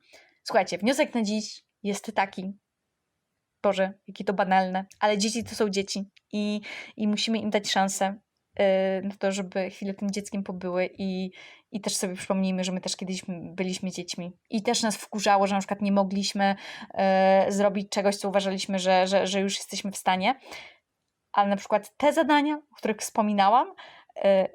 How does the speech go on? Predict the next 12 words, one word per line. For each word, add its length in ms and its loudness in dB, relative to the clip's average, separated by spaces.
dają 300 2
taką 240 -4
szansę 500 2
na 160 4
to, 320 -4
że 420 2
wy 280 0
przez 200 -6
tą 140 -8
chwilę 480 2
jesteście 460 -8
też 320 -4